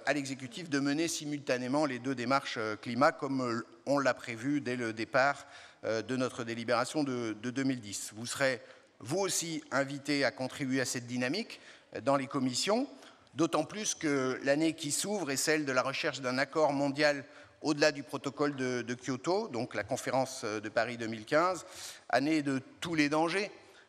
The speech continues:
compte tenu des blocages étatiques persistants, ou année de l'action par les collectivités locales et par les citoyens. Tout dépend si on voit le verre à demi plein ou à demi vide,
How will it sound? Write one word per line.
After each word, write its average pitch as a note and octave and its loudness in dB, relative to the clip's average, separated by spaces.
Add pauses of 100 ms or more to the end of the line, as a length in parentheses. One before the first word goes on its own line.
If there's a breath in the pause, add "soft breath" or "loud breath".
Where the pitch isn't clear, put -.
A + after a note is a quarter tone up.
compte B2+ -4
tenu C#3+ 4
des C#3 0
blocages C3+ 2 (100)
étatiques C#3+ -6
persistants, E3 2 (420 loud breath)
ou E3+ 4
année D#3+ 4
de D3 -4
l'action D#3 2
par B2+ 4
les B2+ -4
collectivités C3+ -2
locales C#3+ 4
et C3 -6
par A#2 4
les A#2+ -6
citoyens. C3+ 0
Tout C3+ -10
dépend D3+ 0 (240 loud breath)
si - -4
on B2 2
voit C3+ 4
le B2+ 0
verre C3+ 2
à B2 4
demi A2 -8
plein C3+ 2 (280)
ou C#3 0
à A#2+ 2
demi A2+ -6
vide, F3+ -4